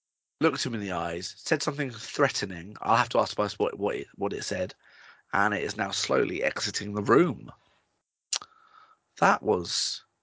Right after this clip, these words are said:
traumatizing. I was, I was genuinely worried for my friend's life there. Oh, l-, listen, mate, sh-, I should probably release that visual because no one would believe what I have just witnessed.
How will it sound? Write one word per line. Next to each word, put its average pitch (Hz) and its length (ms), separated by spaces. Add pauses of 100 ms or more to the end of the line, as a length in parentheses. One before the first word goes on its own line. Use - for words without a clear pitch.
(160)
traumatizing. 117 880
I 151 160
was, 101 560 (400)
I 113 180
was 107 360
genuinely 117 460
worried 113 240
for 110 120
my 113 140
friend's 127 300
life 165 240
there. - 240 (960)
Oh, 90 380
l-, 80 60 (100)
listen, 101 360
mate, 123 180
sh-, - 160 (160)
I 123 120
should - 200
probably 123 200
release 113 340
that 92 140
visual 90 280
because 98 360 (400)
no 135 400
one 82 400 (300)
would 95 160
believe 90 560
what - 120
I 80 140
have 92 140
just - 200
witnessed. - 520